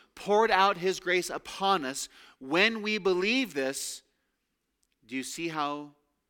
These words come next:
verse twenty-six ends? The Father honors us, you.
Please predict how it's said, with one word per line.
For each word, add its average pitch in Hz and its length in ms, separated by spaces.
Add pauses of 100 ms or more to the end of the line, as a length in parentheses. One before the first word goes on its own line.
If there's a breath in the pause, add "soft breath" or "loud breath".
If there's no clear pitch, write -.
(420)
verse 135 240
twenty-six 143 540
ends? 147 540 (1300)
The 123 100
Father 135 420
honors 123 680 (760)
us, - 520 (1040)
you. 160 300